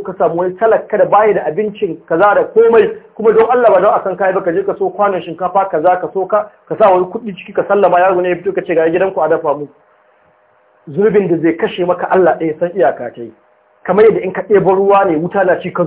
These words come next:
zuba mata, ko dai ya kasance ta tafi da mafi yawan wuta ko ta mutu duka ba. Ya danganta daga girman wuta, ya danganta daga girman zunubin da ka yi.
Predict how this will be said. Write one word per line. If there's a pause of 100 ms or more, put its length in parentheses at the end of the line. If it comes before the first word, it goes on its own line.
zuba
mata, (560)
ko
dai
ya
kasance
ta
tafi
da
mafi
yawan
wuta
ko
ta
mutu
duka
ba. (280)
Ya
danganta
daga
girman
wuta,
ya
danganta
daga
girman
zunubin
da
ka
yi.